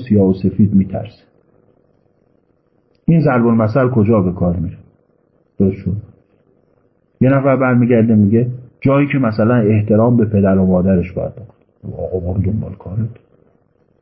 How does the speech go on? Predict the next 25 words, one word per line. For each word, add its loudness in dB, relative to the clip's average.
این 4
احترام 2
به 2
پدر 2
و 2
مادر 2
کردن 0
چه 0
ربطی 2
داره 4
به 4
این 4
ضرب؟ -2
یعنی 2
چی؟ 0
یعنی 2
این 2
مورد 2
احترام 2
کردن 2
نمیتونه 2
مشبه 0
این 2
واقع -2
بشه. -16